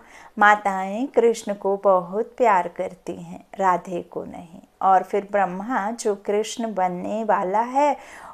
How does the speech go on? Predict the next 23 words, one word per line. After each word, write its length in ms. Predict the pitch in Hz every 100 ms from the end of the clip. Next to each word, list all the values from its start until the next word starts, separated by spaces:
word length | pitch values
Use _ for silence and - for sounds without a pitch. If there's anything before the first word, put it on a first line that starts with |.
| -
उनकी 640 | 226 220 220 220 208 208 _ -
इतनी 380 | 214 214 196 190
पूजा 560 | 180 170 160 160 180 202
नहीं 480 | 208 202 196 202
है। 200 | 196 214 - _ -
जगत 540 | 180 214 180 175 170 - -
अम्बा 460 | 190 180 170 180 175
की 300 | - 180 180
तो 220 | - 190
बहुत 580 | 185 175 170 220 233 -
पूजा 480 | 226 226 220 208 208
करते 500 | 208 202 202 202 202
हैं, 220 | 190 202 _ _ -
जो 200 | 214 311
सरस्वती 1120 | 285 226 196 180 180 - - 170 - 381 494 - -
ब्रह्मा 680 | 190 202 175 180 180 185 175
की 400 | - - 269 392
बेटी 640 | 403 185 165 - - - -
है। 100 | - _ - - - -
आदिदेव 720 | 196 202 196 202 196 202 196
ब्रह्मा 640 | 190 190 180 175 180 196 196
का 260 | - 220
सिर्फ 600 | 226 - 240 254 - 320